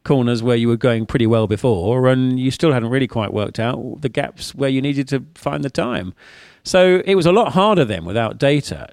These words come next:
to actually, um, improve yourself by reference to your teammate. And that's one of, that's one of the biggest single thing that's changed, I'd say,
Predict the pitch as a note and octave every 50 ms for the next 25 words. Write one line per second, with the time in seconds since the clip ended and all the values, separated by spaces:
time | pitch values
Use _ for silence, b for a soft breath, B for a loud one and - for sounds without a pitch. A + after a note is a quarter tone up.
0 | _ - - B2+ - - - D#3 D#3 - - - D3 B2+ A#2+ A#2 A#2 A2+ A2+ -
1 | _ _ _ - C3 B2+ B2 B2 B2 A#2+ A#2 A2+ A2+ A2 G#2+ b b b b b
2 | b b b _ _ - D#2 D2 F2 A2 D3 C3+ C3+ A#2 - - D#3+ D#3+ F3 F3
3 | D3+ A#2+ G#2+ F2+ F2+ - - G2 D#2 - G1+ - G#2 - - _ - A2+ - B2
4 | B2 B2 B2 D3 C#3 - D3 A#2+ - - - C3 A#2+ - - F3+ F3+ E3+ C#3+ G2+
5 | E2 D2 C#2 - - - - A#2+ C3 D#3+ F#3 - - - C#3+ C#3 C3+ E3+ F3 C3+
6 | - D#3 D3 C3+ B2 A2+ A2 - G3 G3 E3+ D3 B2 - D#3+ D3 C3+ A#2 A2+ G#2+
7 | - C3 A#2+ A2 G#2+ - - B2+ A#2+ A#2+ A2+ G#2 - E2+ E2 E2+ - - - -
8 | D#2+ F2